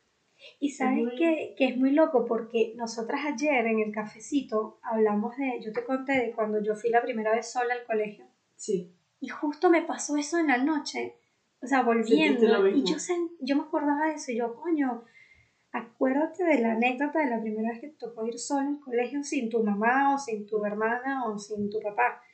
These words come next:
Speaker 1: Y, y yo me acu-, que justo yo te decía, que fue una experiencia fuerte, porque yo estaba en mi casa, y mi mamá me dijo, "¿Por qué no vas a buscar el <laughs> uniforme?".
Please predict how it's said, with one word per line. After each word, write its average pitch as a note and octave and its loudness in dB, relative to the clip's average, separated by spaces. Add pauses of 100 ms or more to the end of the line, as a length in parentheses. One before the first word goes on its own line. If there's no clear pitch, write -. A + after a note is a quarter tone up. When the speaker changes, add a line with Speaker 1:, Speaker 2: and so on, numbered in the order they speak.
(720)
Speaker 1:
Y, G#3 -2
y A#3 -6
yo G#3+ -4
me A3+ -2
acu-, - -8
que B3+ -2
justo C#4+ -2
yo B3+ 2
te C4+ 0
decía, C4 -4
que - -8
fue - -12
una C4+ -2
experiencia C4+ -2 (120)
fuerte, C#4+ 0
porque A#3 0
yo G#3+ 4
estaba B3 0
en C#4 0
mi C#4+ 2
casa, C4 -4 (300)
y A#3+ -2
mi A3+ 4
mamá G#3+ 2
me A3+ 0
dijo, B3+ -6
"¿Por B3+ -8
qué B3+ -4
no C4 -2
vas D4 -2
a D#4+ 0
buscar C4+ -2
el C4 2
<laughs> - 0
uniforme?". C4+ -4